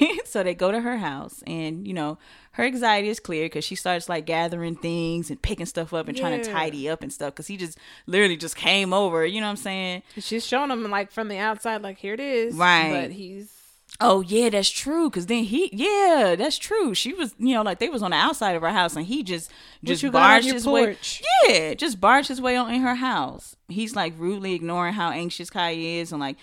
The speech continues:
Speaker 1: he just, like I said, enters in there and without permission, of course,
Speaker 2: Mm-hmm.
Speaker 1: without permission. And she's actually behind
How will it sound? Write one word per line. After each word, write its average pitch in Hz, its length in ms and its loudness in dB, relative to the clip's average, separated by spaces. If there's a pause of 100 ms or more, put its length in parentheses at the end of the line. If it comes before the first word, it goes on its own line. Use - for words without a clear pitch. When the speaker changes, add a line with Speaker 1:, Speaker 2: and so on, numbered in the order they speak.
(200)
Speaker 1:
he - 100 -8
just, 190 200 -6
like 190 160 -2
I 190 40 -2
said, 185 300 -4
enters 180 380 -6
in 170 180 -4
there 165 280 -4
and 139 260 -6 (300)
without 156 360 -2
permission, 190 400 -2
of 139 80 -8
course, 147 360 -6
Speaker 2:
Mm-hmm. 202 120 -4
Speaker 1:
without 180 500 0
permission. 196 680 -4 (380)
And 196 160 2
she's 453 280 2
actually 269 320 4
behind 262 520 4